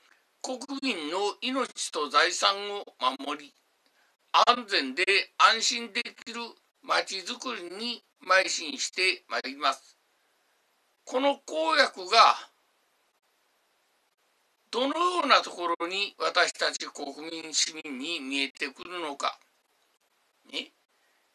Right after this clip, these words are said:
一切見えてまいりませんね。それが現在の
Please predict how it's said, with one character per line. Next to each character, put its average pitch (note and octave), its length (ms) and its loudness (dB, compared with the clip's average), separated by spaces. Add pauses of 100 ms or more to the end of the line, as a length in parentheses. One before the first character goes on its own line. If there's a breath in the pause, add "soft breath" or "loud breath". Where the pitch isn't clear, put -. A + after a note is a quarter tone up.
一 D4 140 -2
切 - 720 2
見 G3 120 -6
え F3+ 100 -2
て F#3+ 440 -4
ま B2 120 -2
い C#3 80 -4
り - 20 -10
ま C#3 160 0
せ A2+ 160 -8
ん F#2+ 140 -18
ね。 F#3 340 -10 (2250)
そ C#4 220 -2
れ C#4+ 120 2
が C#4+ 200 10
現 B3+ 300 0
在 D#3 300 2
の G3 80 -6